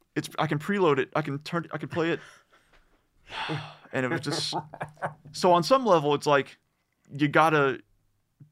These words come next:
it almost felt like I, I had to like, I was gonna pay attention to the Russia shit no matter what.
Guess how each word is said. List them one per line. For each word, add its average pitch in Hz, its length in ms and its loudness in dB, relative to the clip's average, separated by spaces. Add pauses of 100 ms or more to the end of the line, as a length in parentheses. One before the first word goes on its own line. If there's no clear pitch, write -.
(1200)
it - 80 4
almost 233 260 2
felt 175 180 2
like 165 160 0
I, 143 260 0
I 151 80 0
had 151 280 -4
to 151 100 -2 (480)
like, 147 80 0
I 175 40 6
was 208 100 0
gonna 226 180 0
pay 160 180 0
attention 151 380 -4
to 147 140 -6
the 131 100 0
Russia 131 260 -2
shit 120 260 -6
no 120 140 -4
matter 104 240 -4
what. 92 280 -10